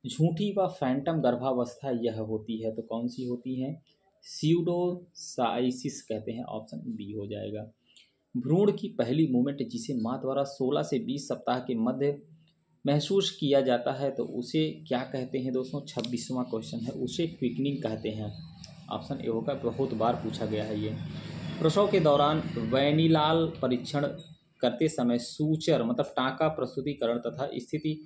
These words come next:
निर्धारण करने के लिए प्रत्येक उपयोगी लैंडमार्क बनाता है। sagittal suture जो होता है उसको क्या कहा जाता है? तो सैजिटल suture जो होता है दोस्तों frontal अस्थि को आधा आधा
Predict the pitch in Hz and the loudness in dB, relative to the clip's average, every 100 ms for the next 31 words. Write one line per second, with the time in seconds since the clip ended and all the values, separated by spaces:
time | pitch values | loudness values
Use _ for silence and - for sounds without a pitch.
0 | - _ _ 135 127 123 139 139 120 127 | -20 _ _ 0 0 2 0 2 2 2
1 | 131 127 127 123 117 147 151 - 123 120 | 2 2 2 0 0 0 0 -4 0 2
2 | 123 139 110 117 139 123 113 117 - 113 | 4 4 0 0 0 0 -2 -4 -4 -4
3 | 113 110 - 113 107 98 - _ _ _ | -4 -4 -4 -2 -2 -6 -10 _ _ _
4 | _ _ - - 160 170 165 196 180 - | _ _ -4 4 6 6 6 4 4 2
5 | 151 156 190 165 143 123 127 131 131 139 | 2 6 4 6 6 6 4 2 0 -2
6 | 127 - 151 147 123 120 123 131 131 127 | -4 -4 -2 0 2 0 0 0 2 0
7 | 131 123 131 - 120 123 - 160 156 - | -2 -4 -6 2 4 4 2 0 0 -4
8 | 127 156 147 123 113 113 113 113 156 156 | 0 0 2 0 0 0 0 0 -2 -2
9 | - 151 160 180 - 131 - - 160 - | 2 2 4 2 2 -2 -4 0 0 2
10 | 117 117 135 - 110 113 | 0 0 0 -2 -2 -2